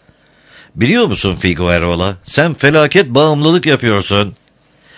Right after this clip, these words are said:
"Ve sen hiç kimseye bağlanmak istemiyorsun. Bunu mu demek istiyorsun?" "Hayır, öyle değil ama bu akşam mutlaka konuşmam gereken biri var.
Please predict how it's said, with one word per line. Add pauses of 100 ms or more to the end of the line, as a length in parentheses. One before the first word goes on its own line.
(200)
"Ve
sen
hiç
kimseye
bağlanmak
istemiyorsun.
Bunu
mu
demek
istiyorsun?" (640)
"Hayır,
öyle
değil
ama
bu
akşam
mutlaka
konuşmam
gereken
biri
var.